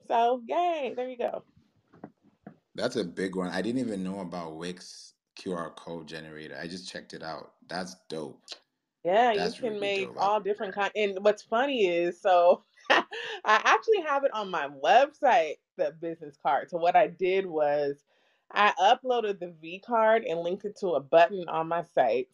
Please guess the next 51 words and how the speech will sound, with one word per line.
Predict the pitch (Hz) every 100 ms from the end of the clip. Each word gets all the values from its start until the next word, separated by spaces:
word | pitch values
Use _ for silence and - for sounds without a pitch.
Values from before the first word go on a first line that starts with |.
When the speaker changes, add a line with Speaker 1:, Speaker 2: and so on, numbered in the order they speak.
| -
Speaker 1:
So | 170
when | 170
people | 196 185 156
scan | - - 202 196
the |
Q | 170 220 277
R | 254
code, | 254 165 165 151
it | 156
goes | 185 185 220 233
to |
that | 220 165
landing | 165 180 165 139
page, | 143 123 123 120 _ _ _ _ -
but | 160
then | 214 262
they | 269
have | 254 240
to |
push | 190 208 180 - _
save. | _ 190 196 165 147 151 160 160 _ _ _ _ _
Then | 156 214 285
it | 277
pops | 269 240 240 185
up, | 165 160
and | 202
it's | 208
kinda | - 415
like | 403 233 175
multiple | 185 208 - 208
steps. | 202 - 190 214 _ 196
And | 190 175 170 - -
I've | 202
been | 226
testing | - 196 202 220
it | 185
out. | 185
I'm | 185
like, | 180
"Okay, | 202 202 190
this | - _
gets | 381 415
confusing | - 196 170 185 202 233
to | 226
people." | 247 233 226 233 226 226 _ _ _ _ _ _
But | - 220 262 180
now | 190 208
that | 226
they | 214
have | 208 196
that | 156